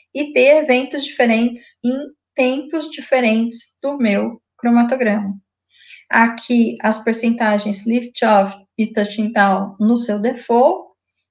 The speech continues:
mínimo área e mínima altura também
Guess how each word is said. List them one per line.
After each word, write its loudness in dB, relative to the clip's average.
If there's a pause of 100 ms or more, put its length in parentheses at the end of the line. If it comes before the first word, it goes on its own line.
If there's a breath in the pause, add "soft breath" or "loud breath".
(140)
mínimo 2
área 2
e 0
mínima 0
altura -4 (140)
também -4